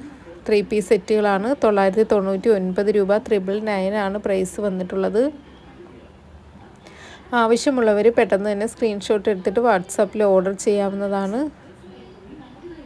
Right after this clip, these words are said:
സൈസ് വരുന്നത് എം എൽ, എക്സ് എൽ, ഡബിൾ എക്സ് എൽ. ഇത് കോട്ടൺ ആണ്. ആയിരത്തി തൊണ്ണൂറ്റി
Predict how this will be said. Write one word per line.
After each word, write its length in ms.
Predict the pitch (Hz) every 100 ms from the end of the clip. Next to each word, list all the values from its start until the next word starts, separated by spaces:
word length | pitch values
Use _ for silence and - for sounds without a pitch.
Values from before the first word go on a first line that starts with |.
| - 180 175 294 - 175 175 175 170 - - 285 254 - 330 262 - - - 190 202 - - - - - - - - - - - - - - -
സൈസ് 280 | 226 226 -
വരുന്നത് 260 | 262 208 220 233
എം 80 | 202 214
എൽ, 80 | 202
എക്സ് 180 | 180 -
എൽ, 60 | 277 - - 262
ഡബിൾ 200 | 220 185 175
എക്സ് 200 | - -
എൽ. 60 | - - - - - - - - - - - - - 240
ഇത് 100 | 254 -
കോട്ടൺ 380 | 247 185 214 196 202
ആണ്. 160 | 185 220 294 - - - - - - - - - - - - - - - - 226
ആയിരത്തി 400 | 220 214 208 262 262
തൊണ്ണൂറ്റി 420 | 214 196 196 254